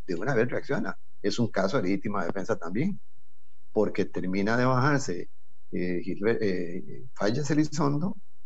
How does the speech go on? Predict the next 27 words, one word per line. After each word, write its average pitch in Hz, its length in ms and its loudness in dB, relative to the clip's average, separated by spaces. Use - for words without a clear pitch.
con 87 140 -2
una 98 580 0
subametralladora, 92 1040 0
y 107 160 2
la 98 160 2
sorpresa 104 560 0
más 156 180 2
bien 135 240 4
fue 127 260 4
de 107 200 4
él, 147 200 2
no 92 240 -4
fue 107 260 4
del 95 280 2
agente 98 320 -4
de 120 60 2
seguridad, 92 520 -2
porque 90 180 -2
el 87 40 -2
agente 92 240 -2
de 113 60 2
seguridad 101 280 2
se 104 120 0
anticipó 104 520 0
a 110 40 4
la 104 60 0
acción, 117 380 0